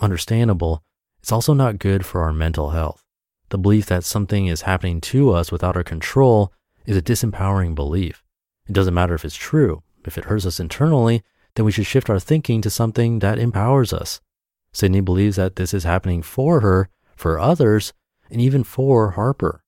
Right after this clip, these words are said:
That is, there's some purpose for the suffering. Whether it's true or not, that's a very empowering thing to believe when life isn't going the way you expected. This is happening for you,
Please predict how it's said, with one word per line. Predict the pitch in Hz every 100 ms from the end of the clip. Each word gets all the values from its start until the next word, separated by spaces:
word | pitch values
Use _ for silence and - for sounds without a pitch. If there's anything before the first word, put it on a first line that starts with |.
| _ _ _ _ -
That | 90
is, | 87 85
there's | - 98 -
some | 107 98
purpose | - 135 135 95 -
for | 98
the | 85
suffering. | - 123 - 92 - _ _ _ _ _ _
Whether | 95 85
it's | 82
true | - 120
or | 95
not, | 85 95 90
that's | 90 82
a |
very | 80 101
empowering | 92 85 104 107 98 90
thing | - 117 113
to | 87
believe | 80 101 135 107 92
when | 92 87 - _ -
life | 80 87
isn't | 104 98
going | 87 90 92
the |
way | 80 82
you | 87
expected. | 82 - - 110 87 - - _ _ _ _
This | - 104
is | 110
happening | 104 104 104 95
for | 90 - 131 127
you, | 76 76